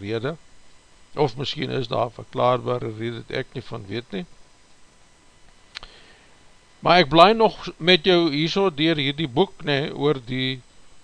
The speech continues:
wêreldgodsdienste, die godsdienste van die wêreld. En nou het ek vir jou genoem die Zoroastrianisme, en dit is nou ook nie die heel enigste nie, daar is ook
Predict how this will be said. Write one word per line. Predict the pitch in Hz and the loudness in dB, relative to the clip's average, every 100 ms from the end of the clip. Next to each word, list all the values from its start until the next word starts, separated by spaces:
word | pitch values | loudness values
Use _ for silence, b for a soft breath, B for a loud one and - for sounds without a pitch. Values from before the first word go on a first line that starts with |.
| - | -20
wêreldgodsdienste, | - 123 139 160 180 - - 185 - - 147 - 139 | -8 4 6 8 6 0 0 0 0 -4 -4 -4 -10
die | 110 | -10
godsdienste | - 180 - - 151 131 143 135 | -4 -4 -4 -8 -8 -6 -6 -6
van | - 139 127 | -4 -4 -4
die | 131 | -4
wêreld. | 123 151 160 131 107 - - _ _ _ - - - _ _ _ _ _ - - - - - - | 2 4 4 0 -10 -18 -20 _ _ _ -20 -20 -20 _ _ _ _ _ -20 -20 -20 -20 -20 -10
En | 135 147 | -2 0
nou | 147 | 2
het | 151 165 | 0 -4
ek | - - | -10 -4
vir | 151 | 0
jou | 151 | 0
genoem | - 143 185 175 | 0 0 2 2
die | 143 139 135 120 - | 0 0 -2 -6 -10
Zoroastrianisme, | 107 143 170 170 156 147 - 139 131 131 170 156 151 123 - - - - - - - - _ - _ _ - - - - - - | 2 6 6 6 6 2 0 0 0 2 2 2 -4 -8 -8 -20 -20 -20 -20 -20 -20 -20 _ -20 _ _ -20 -20 -20 -20 -20 -8
en | 131 143 143 131 - 139 | -2 0 -2 -8 -14 -2
dit | 135 165 - | 2 2 0
is | 175 147 | -4 -2
nou | - 151 156 | 0 -2 0
ook | 160 - | -2 -2
nie | 220 185 170 | -2 -2 -2
die | 143 131 | -4 0
heel | 139 143 | 0 0
enigste | - 180 170 135 - | -2 0 2 0 -6
nie, | 151 156 | -4 0
daar | 123 135 147 | 4 4 4
is | 143 131 | 0 -4
ook | 143 156 | -2 -4